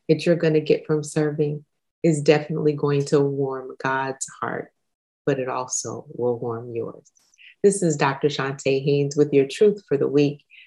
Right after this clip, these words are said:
Please go out and do with what God has given you, 'cause you have gotten some talents and some gifts,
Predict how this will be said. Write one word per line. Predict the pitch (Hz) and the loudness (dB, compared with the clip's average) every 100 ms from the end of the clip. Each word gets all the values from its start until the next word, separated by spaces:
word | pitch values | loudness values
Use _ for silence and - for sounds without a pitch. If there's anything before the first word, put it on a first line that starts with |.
| _ _ _ | _ _ _
Please | 185 180 165 | 2 2 2
go | - - - | -2 -2 2
out | 147 156 - - | 2 2 -2 -4
and | 139 135 131 | -4 -4 2
do | 160 160 156 156 | 6 6 6 2
with | 143 139 143 | 2 2 2
what | 139 | -2
God | - 139 147 | 0 -2 0
has | 139 139 | 0 2
given | 143 139 143 143 | 4 4 2 2
you, | 143 | 0
'cause | 139 127 - - | -2 -6 -10 -8
you | 156 175 180 185 185 - | -2 2 4 4 0 -6
have | - 131 - | -10 -10 -6
gotten | 151 151 147 | -2 0 -2
some | 143 - - | -6 -8 -10
talents | - 165 175 180 180 175 | -6 0 0 0 -2 0
and | 147 139 | -2 -2
some | - 135 | -6 -8
gifts, | 139 160 - - - | 2 6 6 2 -14